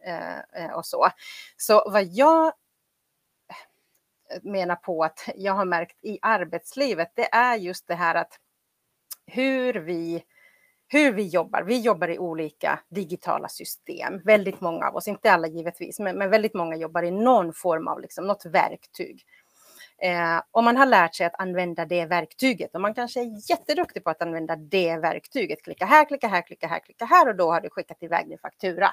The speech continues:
Så. Eh, och förr i tiden var det ju så liksom att, men, det kom något nytt verktyg kanske. Och sen fick man gå kurs på jobbet. Eh, och, och den här kursen var, mm, enligt mig, eh, just så här,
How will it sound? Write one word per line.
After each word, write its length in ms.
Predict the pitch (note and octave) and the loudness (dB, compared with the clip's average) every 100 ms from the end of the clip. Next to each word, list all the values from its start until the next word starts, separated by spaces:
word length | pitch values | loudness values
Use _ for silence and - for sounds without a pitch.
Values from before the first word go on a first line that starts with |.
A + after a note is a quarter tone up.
| - | -2
Så. 260 | - - - _ _ - - - - | -4 -2 -2 _ _ -20 -20 -20 -6
Eh, 320 | - G3 F#3 F#3+ | 0 2 2 0
och 120 | G#3 | -2
förr 300 | - E4 D4+ | 4 4 4
i 60 | C4 | 0
tiden 340 | - F3 F3+ | -4 -4 -2
var 180 | F3+ F#3+ | 2 4
det 80 | C4+ | 2
ju 120 | G3 | -2
så 220 | - E3 | -6 -6
liksom 300 | E3 - E3+ | -8 -10 -10
att, 200 | D#3+ E3 | -8 -8
men, 280 | E3 E3 D#3+ - _ | -8 -8 -10 -16 _
det 120 | F#3 | -10
kom 200 | F3+ F3+ | -6 -6
något 140 | D#3+ E3 | -6 -10
nytt 200 | D3+ - | -12 -8
verktyg 460 | - - D4+ C4+ | -8 -4 -4 -2
kanske. 360 | C#4 B3 C4 B3+ | -4 -4 -2 -2
Och 160 | F3 | -4
sen 240 | - F#3 E3 | -4 -4 -4
fick 160 | E3+ | -8
man 160 | E3 F3 | -14 -12
gå 160 | - - | -12 -4
kurs 400 | - D4+ - - | 0 0 -2 -4
på 80 | A#3+ | 0
jobbet. 380 | A3+ G#3+ G#3 G#3+ - - - - | 2 2 2 0 -4 -20 -20 -10
Eh, 300 | - F3+ F3 | 0 2 4
och, 220 | F3 A3 - | 4 4 4
och 260 | - B3+ C4+ | 8 8 8
den 200 | - G3 | -2 -2
här 140 | A3 G#3+ | 0 -2
kursen 520 | - E4+ - G#3+ F#3+ | -2 -4 -2 -2 0
var, 320 | G#3 C#4+ F#3+ F3+ _ _ | 6 8 6 4 _ _
mm, 160 | F#3+ G3 _ _ _ | -12 -12 _ _ _
enligt 360 | A3 G3 G#3+ F4 | 2 4 2 0
mig, 420 | C4+ F3 G3+ C#4+ - - - - | 0 2 2 0 -4 -20 -20 -4
eh, 440 | G#3 G3 F#3 E3 - - - - | 0 2 2 -2 -6 -16 -20 -12
just 320 | G#3+ C4 - | -4 -4 -4
så 80 | A3 | -2
här, 280 | F#3+ D#3+ | 2 2